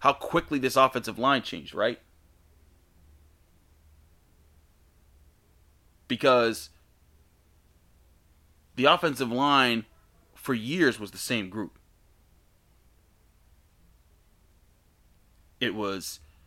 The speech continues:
Alejandro Villanueva, Ramon Foster, Marquise Pouncey, David DeCastro. And then Mark, for a while it was Marcus Gilbert, then it was Matt Filer, but you know that, what that deal was. That's different.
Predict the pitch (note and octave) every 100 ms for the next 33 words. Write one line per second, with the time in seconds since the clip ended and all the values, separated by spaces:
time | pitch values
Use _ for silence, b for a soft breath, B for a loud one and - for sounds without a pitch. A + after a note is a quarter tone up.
0 | - _ _ _ _ _ _ _ _ _
1 | - A#2+ A#2 A#2+ A2+ A2 A2 G#2+ G#2 E2+
2 | - - A2+ A#2 G2+ A#2 G#2 - - -
3 | _ - A#2+ B2 - A#2 G#2+ - A2 _
4 | _ - G#3 D3+ B2 B2 G#2+ - A2+ G2+
5 | - - _ - - _ _ _ _ _
6 | _ _ - A#2+ A#2 A2+ A2 F#2+ B2 B2+
7 | B2+ A#2+ A#2+ G#2+ G#2+ G2 - B2+ A#2+ A#2
8 | - G2+ G2 G2 - A#2+ A2+ A2 G#2+ -
9 | C3 G2+ - G#2+ F#2+ F2 F2 D#2 E2+ F#2+
10 | - E2+ D2+